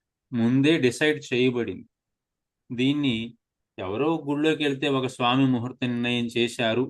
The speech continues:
అని అనుకుంటే అది కరెక్ట్ కాదు. అతని ఫేటుకు తగ్గట్టే ఆయన చేత ఇది నిర్ణయించబడుతుంది. ముహూర్తం బాగుంది, వీళ్ళ జాతకాలు బాగున్నాయి, వీళ్ళు బాగున్నారు అని అనుకున్నా, ముహూర్తం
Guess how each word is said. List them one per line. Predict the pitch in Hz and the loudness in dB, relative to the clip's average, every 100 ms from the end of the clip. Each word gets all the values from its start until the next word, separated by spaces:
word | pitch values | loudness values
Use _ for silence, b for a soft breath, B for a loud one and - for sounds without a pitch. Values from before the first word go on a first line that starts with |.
| - _ 117 | -6 _ -2
అని | 120 110 | 0 -2
అనుకుంటే | 113 131 113 156 143 | -2 -4 -4 -2 -4
అది | 117 | -4
కరెక్ట్ | 104 104 - 120 | -6 -8 -10 -10
కాదు. | 101 - _ _ _ _ _ _ _ _ _ _ _ _ _ _ _ | -10 -10 _ _ _ _ _ _ _ _ _ _ _ _ _ _ _
అతని | 101 104 131 127 - | -6 0 0 2 2
ఫేటుకు | 131 147 160 160 135 | 2 2 0 0 -2
తగ్గట్టే | 120 139 135 - 208 - _ 110 113 | 0 -2 -2 -2 -2 -4 _ -2 2
ఆయన | 135 143 139 | 2 2 0
చేత | 170 185 | -2 0
ఇది | 160 139 | 0 0
నిర్ణయించబడుతుంది. | 127 131 131 120 113 101 95 85 82 - _ _ _ _ _ _ _ - | 0 0 0 -2 -6 -8 -8 -14 -16 -20 _ _ _ _ _ _ _ -8
ముహూర్తం | 113 127 131 139 131 113 | -6 -6 -2 0 4 4
బాగుంది, | 113 123 127 117 107 - _ _ _ - | 4 4 0 -2 -4 -8 _ _ _ -10
వీళ్ళ | 110 107 | -6 0
జాతకాలు | 110 - - 123 117 110 | 0 -2 -2 -2 0 0
బాగున్నాయి, | 110 110 120 117 | 0 -2 -4 -2
వీళ్ళు | 107 98 104 | -4 -2 -2
బాగున్నారు | 107 113 110 107 107 | 0 -2 -2 -4 -4
అని | 104 92 | -6 -8
అనుకున్నా, | 95 113 113 131 - _ _ _ _ _ _ _ _ _ - | -8 -6 -4 -6 -14 _ _ _ _ _ _ _ _ _ -8
ముహూర్తం | 110 131 - 143 | -4 -4 -2 0